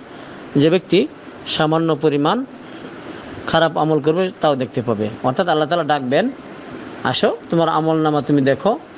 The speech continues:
মানুষ আমল নামা দেখবে, আমল, আমল ওজন, আমল, আমল ওজন করা হবে, ওজন, ওজন দেখবে। অর্থাৎ ভালো দেখানো হবে, খারাপ দেখানো, দেখানো হবে। আল্লাহ সুবহানাহু ওয়া তাআলা তারপর যাকে ইচ্ছা মাফ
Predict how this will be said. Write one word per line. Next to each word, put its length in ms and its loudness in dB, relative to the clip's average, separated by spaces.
মানুষ 380 2
আমল 220 2
নামা 240 0
দেখবে, 440 2
আমল, 300 2
আমল 420 2
ওজন, 320 2
আমল, 280 2
আমল 360 2
ওজন 260 0
করা 240 0
হবে, 280 0
ওজন, 420 2
ওজন 340 2
দেখবে। 340 0
অর্থাৎ 220 0
ভালো 300 0
দেখানো 340 0
হবে, 180 0
খারাপ 280 0
দেখানো, 480 0
দেখানো 340 0
হবে। 280 2
আল্লাহ 200 4
সুবহানাহু 420 0
ওয়া 80 0
তাআলা 240 0
তারপর 400 0
যাকে 300 2
ইচ্ছা 140 -2
মাফ 200 2